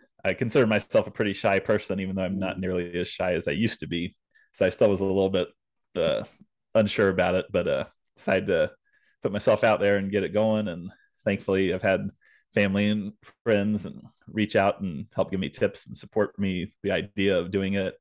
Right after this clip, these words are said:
Speaker 1: Um, and now that I'm, uh, twenty episodes in, uh, still not perfect by any means, but I feel more comfortable doing it at least, and, uh, enjoy it. And, uh, there's definitely some perks to it as well.
Speaker 2: No, definitely. Uh,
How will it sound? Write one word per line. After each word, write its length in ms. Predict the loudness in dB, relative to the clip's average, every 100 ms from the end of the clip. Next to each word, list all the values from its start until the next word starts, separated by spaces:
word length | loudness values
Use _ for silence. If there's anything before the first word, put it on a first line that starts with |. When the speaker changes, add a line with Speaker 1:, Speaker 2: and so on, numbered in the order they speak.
| _ _ _ _ _
Speaker 1:
Um, 300 | -4 -4 -6 -4
and 100 | 0
now 200 | 2 4
that 220 | 4 4
I'm, 300 | 2 -2 -8 _ _ -10
uh, 240 | -4 -2 -4
twenty 480 | -2 -2 -2 -4 -6 -14 _ -6
episodes 460 | -4 0 0 4
in, 380 | 4 4 2 0 _ _ _ _ _ -20 -14 -6
uh, 240 | -6 -6
still 220 | -2 2 4
not 180 | 4
perfect 360 | 2 2 0 0
by 100 | 0
any 140 | 0
means, 320 | -2 -4 -4 -4
but 120 | -6
I 20 |
feel 160 | -4 -4
more 120 | -4
comfortable 420 | -4 -6 -2 0
doing 280 | 2 0 0
it 80 | -2
at 120 | 0
least, 340 | -2 -2 -4
and, 120 | -4
uh, 180 | -4 -6 -8 _ -6
enjoy 340 | -2 2 4 4
it. 160 | 2 -4
And, 160 | -8 -2
uh, 180 | -2 -4 -6
there's 140 | -2
definitely 280 | 0 0 -4
some 140 | -4
perks 280 | -2 -2 -2
to 120 | -6
it 60 | -4
as 120 | -4
well. 280 | -2 -2 -4 _ _ _ _ _ -20 -20 _ -4
Speaker 2:
No, 140 | -2
definitely. 480 | 0 -2 -2 -4 -2
Uh, 320 | 0 0